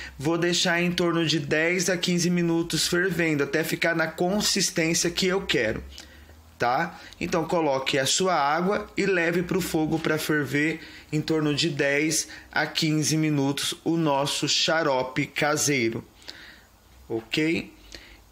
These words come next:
Então, agora eu vou mostrar pra vocês como ficou o nosso xarope. Ó, ele ficou assim, tá? Deixei dez minutos, se você quiser, você deixa mais tempo. Aí você deixa esfriar um pouco, passa ele pela peneira, coloca num,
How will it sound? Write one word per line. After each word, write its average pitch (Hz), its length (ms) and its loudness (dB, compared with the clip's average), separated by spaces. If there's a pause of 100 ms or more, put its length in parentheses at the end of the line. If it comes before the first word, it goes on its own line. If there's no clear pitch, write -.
(140)
Então, 147 540 0
agora 139 320 0
eu 139 80 2
vou 139 140 2
mostrar 135 320 0
pra 135 160 2
vocês 131 480 0
como 143 260 0
ficou - 560 -2 (300)
o 139 100 0
nosso 135 460 2
xarope. 131 580 2
Ó, 127 60 2
ele 123 120 2
ficou - 320 -2
assim, 147 540 0 (380)
tá? 127 120 2
Deixei 139 360 2
dez 139 400 0
minutos, 139 480 0
se 156 80 0
você 131 200 0
quiser, 127 220 -2
você 127 140 0
deixa 123 260 0
mais 127 260 0
tempo. 175 480 -2 (560)
Aí 185 140 0
você 208 220 2
deixa 175 240 2
esfriar 160 360 2
um 156 80 0
pouco, 165 480 -2
passa 139 400 0
ele 135 140 0
pela 139 260 0
peneira, 147 600 0
coloca 135 500 0
num, 127 420 -2